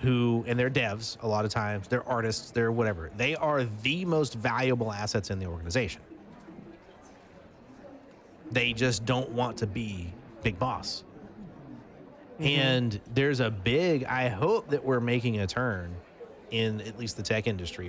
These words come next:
Speaker 1: where we're starting to acknowledge that someone who's an engineer, let's say, they have a perfectly valid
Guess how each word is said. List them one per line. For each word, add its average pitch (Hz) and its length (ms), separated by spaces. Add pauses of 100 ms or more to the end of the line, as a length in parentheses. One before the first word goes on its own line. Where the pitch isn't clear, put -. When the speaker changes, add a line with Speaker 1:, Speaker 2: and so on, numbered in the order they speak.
Speaker 1:
where 117 220
we're 113 220
starting 139 340
to 127 120
acknowledge 113 680
that 110 240
someone 135 300
who's 120 160
an - 120
engineer, 104 460 (100)
let's 135 220
say, 131 200 (600)
they 180 120
have 247 140
a 175 60
perfectly 165 460
valid 107 520